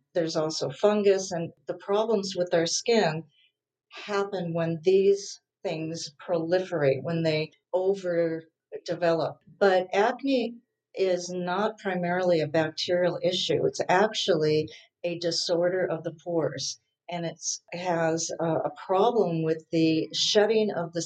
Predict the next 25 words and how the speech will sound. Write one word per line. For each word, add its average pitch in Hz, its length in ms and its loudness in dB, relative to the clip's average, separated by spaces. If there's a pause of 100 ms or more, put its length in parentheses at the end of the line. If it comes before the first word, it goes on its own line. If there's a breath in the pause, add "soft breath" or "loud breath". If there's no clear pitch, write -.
dead 170 220 2
skin 185 360 -2
cells. 165 480 -8 (300 soft breath)
So 214 380 2
a 190 140 -4
non-acneic 180 1080 -2
skin 151 580 -2 (440 loud breath)
would 180 480 2
shed 185 400 0
about 160 360 0
one 170 260 0
layer 165 360 2
of 160 40 -6
s-, - 240 -6 (160)
of, 156 260 -2 (120)
uh, 147 260 0
dead 156 240 4
skin 165 280 -4
cells 160 380 0
in 160 120 0
a 156 80 -2
day, 156 380 2 (540 loud breath)
but 180 200 0 (100)
the 165 440 -2 (340)
acne 196 600 -2